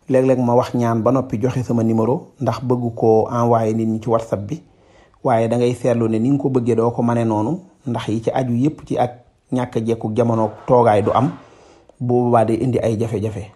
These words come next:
Looloo tax maa ngi ciy jéggalu bu baax a baax. Xam naa ni ñuy def rek mooy buñ ci waajal rek, bu ñëwee def ko suñ kemtalaayal kàttan ci waxtaan wi, ndax day am ñooñ buñ envoyé ñaari yoon message, boo leen tontuwut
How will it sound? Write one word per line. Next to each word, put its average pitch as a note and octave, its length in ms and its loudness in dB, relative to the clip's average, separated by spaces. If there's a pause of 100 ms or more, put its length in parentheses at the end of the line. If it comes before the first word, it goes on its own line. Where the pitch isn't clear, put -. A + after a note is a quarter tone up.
(100)
Looloo A2 280 4
tax - 280 -6 (520)
maa A#2 160 0
ngi A2+ 100 -4
ciy A#2 160 -2
jéggalu A2 320 0
bu G2 100 -4
baax A#2+ 240 0
a A#2+ 40 -4
baax. G#2+ 240 -2
Xam B2+ 120 0
naa A#2+ 140 2
ni A#2 80 2
ñuy B2 100 0
def A#2 140 0
rek A2+ 120 -2
mooy A2+ 200 0
buñ C#3 200 0
ci D3 100 -4
waajal B2+ 320 4
rek, A2+ 120 -4
bu A#2 120 -2
ñëwee A#2+ 280 2
def A#2 140 -4
ko A2 100 -8
suñ A2 200 -4
kemtalaayal B2 540 0
kàttan - 340 -4
ci B2+ 80 -4
waxtaan A2+ 380 0
wi, A#2+ 140 -2 (720)
ndax A#2 340 -6
day A#2+ 140 2
am B2 240 0
ñooñ A2+ 220 0
buñ A#2+ 120 0 (100)
envoyé A#2+ 500 4
ñaari A#2 280 0
yoon A2 160 2
message, A2 380 -2 (500)
boo A2+ 260 0
leen B2 200 2
tontuwut A#2 460 -2